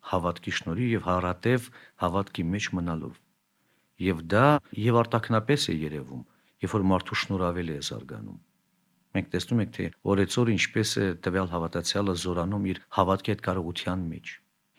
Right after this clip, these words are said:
Եվ ասեմ, երբ որ մարդ մեկ քայլ է անում առ Աստված, Աստված հարյուր քայլ է անում դեպի մարդ։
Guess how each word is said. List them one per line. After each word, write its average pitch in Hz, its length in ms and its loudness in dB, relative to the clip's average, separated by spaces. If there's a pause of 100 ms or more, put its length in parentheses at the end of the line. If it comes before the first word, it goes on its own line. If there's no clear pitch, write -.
(100)
Եվ 117 180 4
ասեմ, 120 400 2
երբ 107 160 0
որ 113 160 2
մարդ 113 240 2
մեկ 107 180 2
քայլ 101 280 0
է - 40 0
անում 92 220 0
առ 92 200 -2
Աստված, 120 500 -2 (460)
Աստված 123 400 4 (120)
հարյուր 127 400 10
քայլ 92 240 4
է 87 80 4
անում 90 240 0
դեպի 85 320 -4
մարդ։ - 400 -12